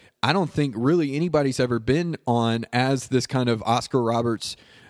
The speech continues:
Oscar Robertson, you know, Scottie Pippen type point forward is his assist numbers with his scoring numbers. And M J had, the thing that M J did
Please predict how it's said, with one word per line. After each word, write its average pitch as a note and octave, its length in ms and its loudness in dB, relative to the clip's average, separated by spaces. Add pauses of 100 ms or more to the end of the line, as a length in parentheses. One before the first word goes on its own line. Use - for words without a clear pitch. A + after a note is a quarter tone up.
(220)
Oscar C3 320 2
Robertson, A#2+ 800 -2
you B2+ 180 0
know, A2 280 0
Scottie C3 340 0
Pippen B2 380 -2
type A#2+ 260 -2
point C#3+ 300 -2
forward C#3 540 2 (460)
is C3 460 2
his D3+ 260 2
assist F3+ 420 0
numbers A#2+ 580 0 (360)
with D3+ 400 2
his C#3 140 0
scoring C#3 380 0
numbers. F#2+ 480 -6 (540)
And B2+ 520 0 (320)
M G3 240 2
J B2 520 0 (720)
had, C3 500 -2 (1040)
the C#3+ 180 2
thing A#3+ 240 -2
that A3 200 0
M D3+ 140 0
J D3 240 2
did A2+ 400 -2